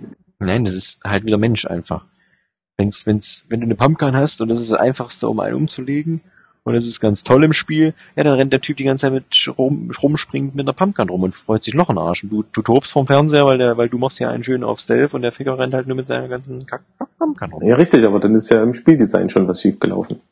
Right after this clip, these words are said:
Speaker 2: Wenn's im Fall
Speaker 1: Ja,
Speaker 2: von
Speaker 1: dann muss man alle
Speaker 2: Division
Speaker 1: Pumpguns streichen, oder was?
Speaker 2: Ja, oder halt nicht so stark machen oder halt nicht so eine Reichweite, weißt du? Das ist ja dann auch wieder so eine Sache.
Speaker 1: Ja.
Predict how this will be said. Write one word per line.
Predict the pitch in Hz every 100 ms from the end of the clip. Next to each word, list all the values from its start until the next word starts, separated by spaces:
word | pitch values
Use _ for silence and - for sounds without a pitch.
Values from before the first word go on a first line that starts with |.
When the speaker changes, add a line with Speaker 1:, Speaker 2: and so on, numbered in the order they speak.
| _ -
Speaker 2:
Wenn's | 104 110
im | 110
Fall | 110
Speaker 1:
Ja, | 104
Speaker 2:
von | 110
Speaker 1:
dann | 101
muss | 110
man | 110
alle | 113
Speaker 2:
Division | 156 170
Speaker 1:
Pumpguns | 123 92
streichen, | - 90 92 92
oder | 85 82
was? | 82 - _ _ _ _ _ _ _
Speaker 2:
Ja, | 208
oder | 165 104
halt | 101
nicht | 107
so | 107
stark | - 165 202
machen | 104 101
oder | 101 98
halt | 101
nicht | 104 101
so |
eine | 113 117
Reichweite, | 165 - 104 95 -
weißt | - -
du? |
Das | 113 107 -
ist | -
ja | 117
dann | 113 113
auch | -
wieder | 123
so | 117 101
eine | 107
Sache. | 104
Speaker 1:
Ja. | 104 139 127